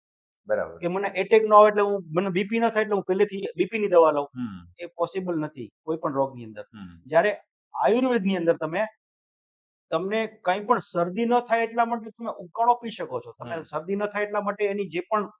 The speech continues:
Speaker 2: અ, ઔષધિઓ છે એને તમે લઈ શકો છો થયા પહેલા.
Speaker 1: હમ.
Speaker 2: તો આયુર્વેદ અને એલોપેથી વચ્ચે આટલો જ ફરક છે. પેલું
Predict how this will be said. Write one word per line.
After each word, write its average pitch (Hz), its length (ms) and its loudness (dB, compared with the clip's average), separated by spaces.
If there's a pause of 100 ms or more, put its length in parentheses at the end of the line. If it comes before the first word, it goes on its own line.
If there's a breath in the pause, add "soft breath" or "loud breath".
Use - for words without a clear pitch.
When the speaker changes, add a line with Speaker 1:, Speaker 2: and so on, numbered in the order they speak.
(160)
Speaker 2:
અ, 147 80 -2 (300)
ઔષધિઓ 202 400 0
છે 208 120 -8
એને 202 100 -8
તમે 160 280 -2
લઈ 196 60 2
શકો 180 280 -6
છો - 340 -20
થયા 190 300 6
પહેલા. 160 280 0 (200)
Speaker 1:
હમ. 92 160 -18 (340)
Speaker 2:
તો 202 220 0 (160)
આયુર્વેદ 226 440 2
અને 202 520 2 (160)
એલોપેથી 226 380 -4
વચ્ચે 226 220 -8
આટલો 233 320 -8
જ - 120 -12
ફરક 160 180 -2
છે. 208 260 -2 (220)
પેલું 214 480 0